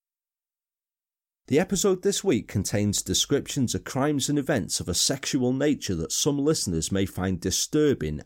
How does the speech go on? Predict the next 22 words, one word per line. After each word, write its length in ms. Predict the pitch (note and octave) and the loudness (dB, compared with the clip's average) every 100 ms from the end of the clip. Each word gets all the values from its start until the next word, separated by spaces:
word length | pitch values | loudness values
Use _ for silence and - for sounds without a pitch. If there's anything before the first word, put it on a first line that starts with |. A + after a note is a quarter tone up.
| - | -2
and 320 | A2+ G#2+ G2 | 0 2 2
or 220 | G2 F#2+ | 2 2
upsetting, 560 | - - C3 - D#2 D#2 | 0 -2 -2 -2 -4 -6
so 200 | - E2 | -8 -10
please 480 | - D3+ E3+ E3+ - | -6 0 0 0 -2
use 220 | C#3+ B2+ | -2 -2
discretion 640 | A#2 A#2+ - C#3+ - F2 | -2 -4 -2 -4 -2 -2
whilst 300 | F2 F2 - | 0 -2 -2
listening 460 | G#2+ G#2 - F#2 E2+ | -2 -2 -2 -4 -2
as 140 | E2 | -2
always, 460 | E2+ E2+ E2 D2+ - | 0 0 0 -2 -4
guys. 460 | - - A2 - - _ _ _ _ _ _ _ | -8 -8 -8 -12 -16 _ _ _ _ _ _ _
I 60 | A2 | -4
should 280 | - G#3+ - | 0 0 0
point 320 | G#3+ G#3 G3 | 0 0 2
out 280 | D#3 F2+ - | 2 2 0
that 80 | - | 0
also 540 | C#3+ G3+ F3+ - G2 | 2 4 2 2 0
this 260 | C3 - - | 0 -2 0
week, 380 | G#2+ D2 - _ - | 0 0 -8 _ -6
events 440 | F#2+ B2+ E3+ - | -2 0 0 -2
mentioned 540 | D3 F3 D3+ - F2+ | -2 -2 -2 -2 -4